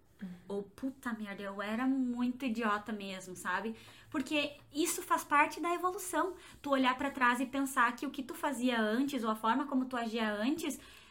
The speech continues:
Speaker 2: ah, não era legal, tu entende? Então, essas questões, ah,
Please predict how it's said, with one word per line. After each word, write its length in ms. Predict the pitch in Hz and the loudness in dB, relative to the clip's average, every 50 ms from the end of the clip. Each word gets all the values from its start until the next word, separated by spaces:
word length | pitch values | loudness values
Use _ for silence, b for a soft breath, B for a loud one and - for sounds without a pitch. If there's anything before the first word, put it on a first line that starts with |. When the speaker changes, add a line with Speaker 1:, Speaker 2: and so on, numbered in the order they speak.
| B B B | B B B
Speaker 2:
ah, 200 | - 277 269 269 269 | -2 0 0 2 4
não 260 | 262 277 302 320 339 | 4 4 4 2 2
era 120 | 349 381 415 | 2 2 2
legal, 540 | 403 403 403 349 330 311 359 392 302 220 - - - | 2 0 -2 -2 -2 -2 -2 -2 -2 -4 -8 -10 -4
tu 80 | - | -2
entende? 520 | 226 220 220 208 226 269 294 254 233 220 B B B B - | -2 -2 -2 0 0 0 0 0 -4 -6 B B B B 0
Então, 400 | 262 262 254 285 269 269 269 262 | 0 0 0 0 0 0 0 0
essas 360 | 262 285 294 294 359 - 349 | -2 -4 -4 -4 -6 -8 -8
questões, 720 | - 320 277 - - - 269 254 262 277 277 262 - - B B B B _ | -8 -10 -10 -10 -8 -6 -4 -2 0 0 0 0 -2 -6 B B B B _
ah, 380 | 233 240 226 214 208 208 202 | -8 -6 -6 -6 -8 -10 -12